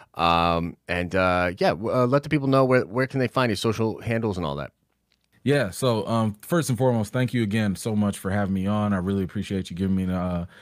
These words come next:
Speaker 2: the opportunity and the time to talk about this subject. Um, and yeah, you can definitely find me on almost all the social media platforms. Uh, it's either at E Man's Reviews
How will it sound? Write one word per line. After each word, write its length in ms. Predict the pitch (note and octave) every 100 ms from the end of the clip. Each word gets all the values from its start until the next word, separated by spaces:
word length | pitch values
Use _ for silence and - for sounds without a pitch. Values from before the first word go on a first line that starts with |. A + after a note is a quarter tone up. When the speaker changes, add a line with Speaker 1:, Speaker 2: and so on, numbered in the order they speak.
| -
Speaker 2:
the 80 | F2+
opportunity 560 | F2+ E2+ - A2 G#2+ G#2
and 100 | F#2+
the 80 |
time 300 | E2+ G#2 G2
to 60 | F2+
talk 260 | - G2 F#2+
about 240 | F#2+ F#2+
this 180 | F#2+ F2
subject. 540 | - A2 G2+ A#2 G#2+ - - -
Um, 420 | G#2 G#2+ G#2+ G#2+ A2
and 120 | C3
yeah, 120 | C3+ D3
you 160 | A#2
can 100 | -
definitely 300 | C3+ C#3+ D#3
find 280 | C#3 C#3 C#3
me 200 | C3+ C#3
on 460 | A#2 A#2+ A#2+ A#2 A#2
almost 340 | B2 A#2+ A2
all 160 | A2+ A#2
the 100 | A2
social 320 | B2 A2+ A2
media 380 | A2+ A2+ A2 G#2
platforms. 800 | - A2+ G#2+ - A2+ A2 A2 - - -
Uh, 220 | - G#2 F#2+
it's 180 | G2 A#2+
either 340 | A2+ G#2 -
at 400 | - - - - - -
E 180 | B2+
Man's 640 | C3 A#2+ A#2+ A#2+ A#2+ A#2 -
Reviews 760 | A2+ G#2+ F#2 A#2 D#3 E3 D#3+ D3+